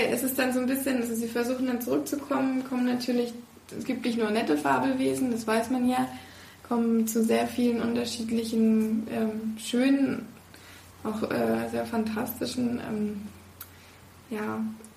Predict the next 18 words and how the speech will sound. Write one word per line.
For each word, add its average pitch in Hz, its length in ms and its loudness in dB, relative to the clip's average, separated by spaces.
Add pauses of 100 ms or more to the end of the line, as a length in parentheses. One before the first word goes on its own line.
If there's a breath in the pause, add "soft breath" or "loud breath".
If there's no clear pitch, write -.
Ein-, 233 480 2 (180)
oder, 220 220 8 (760 loud breath)
ja, - 140 0
Kreaturen 254 720 4
sozusagen, 247 580 4
man 214 120 2
kann's 226 140 2
ja 226 60 2
eh 220 140 6
nicht 220 140 4
anders, 226 280 0 (560 loud breath)
anders 220 320 6
nennen, 226 280 2 (400 loud breath)
und, 220 380 2
äh, 220 460 2 (420)
versuchen 226 480 4
dann 214 160 2
eben 208 480 0